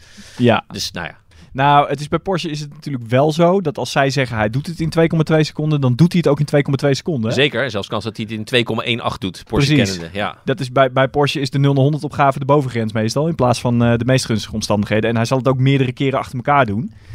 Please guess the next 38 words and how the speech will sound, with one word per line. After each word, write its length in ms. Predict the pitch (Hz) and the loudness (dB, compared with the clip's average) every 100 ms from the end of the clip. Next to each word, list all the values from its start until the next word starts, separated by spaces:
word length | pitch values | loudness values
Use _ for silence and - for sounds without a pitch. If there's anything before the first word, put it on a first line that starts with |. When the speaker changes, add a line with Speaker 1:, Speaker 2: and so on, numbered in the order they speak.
| - - - - - - | -10 -10 -12 -18 -18 0
Speaker 1:
Ehm, 800 | 117 117 113 113 110 110 107 101 - _ _ _ _ _ _ _ - | 4 6 6 6 6 6 4 2 -4 _ _ _ _ _ _ _ -12
eh, 100 | 107 - | -12 -4
terwijl, 380 | 123 127 127 | 2 2 2
eh, 120 | 117 117 | -2 -4
ja, 140 | 120 117 | 2 2
Lucid 480 | 120 123 120 - - - - | 2 -2 -6 -8 -20 -20 0
weten 320 | 120 120 127 | 2 2 0
we 140 | 123 | -4
dat 220 | 113 120 127 | 2 2 2
nog 160 | 120 | 0
niet 160 | 127 - | -2 0
van. 120 | 120 | -2
Kijk, 180 | 117 110 | -2 -6
p-, 80 | - | -8
bij 180 | 113 110 | -2 2
Porsche 240 | 123 123 | 2 2
hebben 160 | 123 120 | 0 0
we 60 | 120 | -2
inmiddels 300 | 110 131 127 | 2 2 2
zoveel 160 | 107 | -2
ervaring 380 | 113 120 120 113 | 0 2 2 0
met, 120 | 113 - | -2 -4
met 300 | 104 113 - - | -6 -4 -4 -2
auto's 300 | 123 123 - | -2 -2 -2
testen 400 | 131 - 117 - | -2 0 -4 -4
tegen 240 | - 117 117 | -4 -2 -2
een 60 | |
stopwatch. 500 | 110 139 107 107 - - - | -2 -2 -2 -4 -6 -16 -6
Speaker 2:
Mhm. 300 | 113 110 123 - | 0 0 -2 -6
Speaker 1:
Eh, 360 | 339 101 98 98 | -2 2 4 4
of 120 | - - | 0 -2
eigenlijk 380 | - - - 101 101 | -6 -4 -2 0 2
een 60 | |
G 40 | 95 | 2
P 40 | |
S, 100 | - | 2
eh, 340 | 98 92 90 | 2 2 2
tracker. 460 | 92 92 95 90 | 0 -2 -4 -4